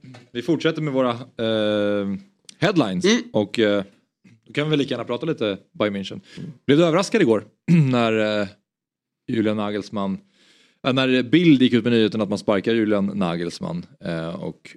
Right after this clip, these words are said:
Speaker 1: än så länge är det inte bekräftat från Bayern Münchens håll, vad jag tolkar det som.
Speaker 2: Nej, pe-, så det är ju
Speaker 1: Men jag menar, Fabrizio Romano skriver det och, eh, många andra stora,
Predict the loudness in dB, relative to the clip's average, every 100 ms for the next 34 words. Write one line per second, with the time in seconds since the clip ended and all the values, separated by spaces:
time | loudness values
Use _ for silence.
0 | -6 -4 0 2 2 2 2 0 -2 -2
1 | -2 -6 _ _ _ -6 -4 -4 -4 -8
2 | -6 -4 -4 -6 -10 -10 -10 -8 -8 -8
3 | -12 -8 -6 -2 0 -2 -2 0 0 0
4 | 0 -2 0 -2 -4 -8 -20 -20 -20 -18
5 | -12 -4 -2 -2 -6 -6 -4 -4 -2 -2
6 | 0 2 0 0 -2 -4 0 0 2 0
7 | -2 -4 _ -6 -6 -8 -4 -2 0 -2
8 | -2 -2 -4 -4 -2 -2 -2 -4 -2 -2
9 | 0 0